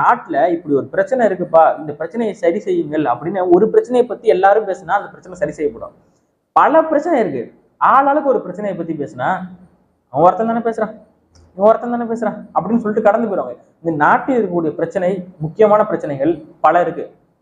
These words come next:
பல பிரச்சனையை பல நபர்கள் பேசிக்கிட்டு இருக்காங்க. எந்த பிரச்சனையும் தீர போறது கிடையாது, ஏன்னா அவ்வளவு பிரச்சனைகள் இருக்கு இந்த நாட்டுல. அரசை அப்புறப்படுத்தாமல் இங்க இருக்கக்கூடிய எந்த பிரச்சனையும்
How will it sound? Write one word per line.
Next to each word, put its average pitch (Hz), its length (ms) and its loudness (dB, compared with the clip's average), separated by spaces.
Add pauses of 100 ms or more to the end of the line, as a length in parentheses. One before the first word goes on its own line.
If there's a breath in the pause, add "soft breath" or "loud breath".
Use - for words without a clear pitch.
(240)
பல 175 200 4
பிரச்சனையை 214 300 -2 (100)
பல 185 160 4
நபர்கள் 208 320 -2
பேசிக்கிட்டு 151 340 -6
இருக்காங்க. 123 260 -6 (400)
எந்த 208 200 4
பிரச்சனையும் 214 340 0
தீர 220 120 8 (100)
போறது 165 220 0
கிடையாது, 117 280 -4 (260)
ஏன்னா 190 160 4
அவ்வளவு 165 260 4
பிரச்சனைகள் 156 360 -12
இருக்கு 120 180 -16
இந்த 113 120 -12
நாட்டுல. - 220 -12 (680)
அரசை 226 380 2
அப்புறப்படுத்தாமல் 175 600 0
இங்க 175 80 0
இருக்கக்கூடிய 156 440 0
எந்த 196 260 2
பிரச்சனையும் 180 400 -6